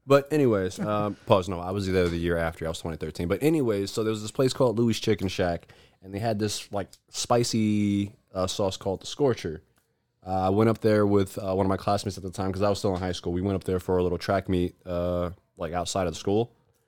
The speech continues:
and we, uh, were there just eating, enjoying our stuff. And then, you know, one of my friends dips his fork inside the Scorcher 'cause all the sauces come in, like,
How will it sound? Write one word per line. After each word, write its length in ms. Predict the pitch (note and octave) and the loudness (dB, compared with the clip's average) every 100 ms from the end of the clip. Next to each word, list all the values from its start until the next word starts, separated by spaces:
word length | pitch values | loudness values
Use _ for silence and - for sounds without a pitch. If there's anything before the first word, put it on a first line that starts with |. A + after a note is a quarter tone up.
| _ _ _ - | _ _ _ -4
and 600 | G#2+ G#2+ G#2+ A2 A2 G#2+ | 0 2 4 4 4 4
we, 140 | B2 | 4
uh, 120 | B2+ A#2+ | 4 2
were 200 | A2+ A#2+ | -2 0
there 280 | A#2+ B2 B2 | 2 2 2
just 260 | A2+ A2+ - A#2 | 0 -6 -6 -6
eating, 240 | A2+ A#2+ | -4 0
enjoying 340 | A2+ A2+ A2+ A2+ | 2 2 2 2
our 60 | |
stuff. 340 | A#2 A#2+ A#2 - | 0 -2 -2 -2
And 80 | A2 | -2
then, 200 | G#2+ A2+ | -2 -2
you 80 | G#2 | -6
know, 60 | G#2 | -4
one 80 | |
of 40 | G#2+ | -2
my 80 | G#2 | 0
friends 440 | A2+ A2 A2 - _ _ _ _ _ _ | 2 2 2 -4 _ _ _ _ _ _
dips 180 | - D3 | -2 -2
his 120 | C#3 | -2
fork 300 | - C3 A#2+ | 0 2 2
inside 260 | A2+ A#2+ A2 | 0 -2 -4
the 40 | G2 | -4
Scorcher 360 | G#2+ G2+ G#2+ | -4 -4 -6
'cause 240 | - A2 G2+ _ _ _ _ _ _ | -4 -4 -4 _ _ _ _ _ _
all 160 | C3 D3 | 2 2
the 100 | D3+ | 2
sauces 400 | - D3+ B2+ B2 | -2 -2 -2 -6
come 340 | - B2 A#2 A2+ | 0 0 0 -2
in, 220 | G#2+ G2+ | -4 -2
like, 280 | G2 F2+ | -2 -4